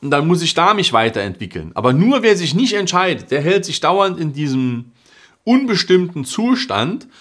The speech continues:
Es könnte ja das eine oder das andere sein, aber es geht nicht weiter. Und das ist fatal, ne? Weil, wie es so schön immer sagt, wenn du gegen den Fluss schwimmst und aufhörst zu schwimmen,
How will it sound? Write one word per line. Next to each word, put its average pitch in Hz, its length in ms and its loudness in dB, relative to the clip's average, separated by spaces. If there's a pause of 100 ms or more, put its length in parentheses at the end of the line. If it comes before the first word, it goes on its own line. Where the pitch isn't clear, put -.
(120)
Es - 180 -6
könnte 196 320 4
ja - 20 0
das 127 180 0
eine 185 300 -2
oder 160 120 0
das 117 200 -2
andere 185 380 -2
sein, 113 180 -2
aber 123 100 -4
es - 160 -6
geht 196 340 -4 (160)
nicht 175 440 -2
weiter. 123 460 0 (260)
Und 110 160 -6
das 156 180 0
ist - 220 -6
fatal, 117 640 -2 (140)
ne? 139 320 -4
Weil, 113 340 -2 (460)
wie 101 120 -12
es 120 80 -10
so 117 80 -8
schön 135 260 -2
immer 123 200 -2
sagt, 135 420 0 (240)
wenn 120 140 0
du 110 60 0
gegen 151 260 -2
den 123 120 0
Fluss 180 360 -2
schwimmst 175 520 -2
und 120 180 -2
aufhörst 147 400 -2
zu 123 100 -6
schwimmen, 160 560 -6